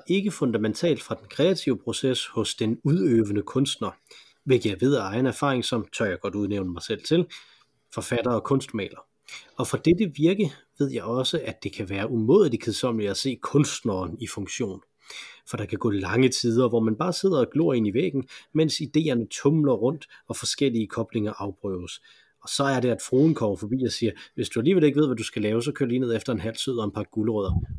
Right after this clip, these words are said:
Og så er den creative session ellers overstået. Smiley.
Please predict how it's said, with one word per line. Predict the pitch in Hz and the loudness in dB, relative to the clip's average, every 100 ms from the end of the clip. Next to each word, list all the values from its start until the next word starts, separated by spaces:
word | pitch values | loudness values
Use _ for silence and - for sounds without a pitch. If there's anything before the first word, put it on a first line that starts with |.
| - | -8
Og | |
så | - - | -4 -6
er | - 127 | -4 -6
den | 127 - - - | -6 -10 -12 -6
creative | 104 98 - 98 | -4 -4 -6 -8
session | - 113 - 113 | -6 -6 -4 -6
ellers | 95 - - | -8 -12 -8
overstået. | 95 95 - 101 90 _ _ | -6 -6 -6 -10 -10 _ _
Smiley. | - 92 82 90 | -12 -10 -10 -12